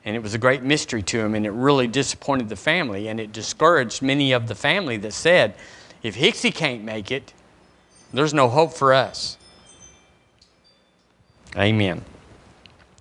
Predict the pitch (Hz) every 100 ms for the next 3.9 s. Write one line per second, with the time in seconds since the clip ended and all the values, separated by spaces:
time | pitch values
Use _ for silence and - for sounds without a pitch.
0 | - _ _ _ _ _ _ - 180 170
1 | 165 147 143 160 175 156 - 165 180 147
2 | 135 - 147 139 147 143 143 139 143 139
3 | 139 123 - 139 143 156 123 95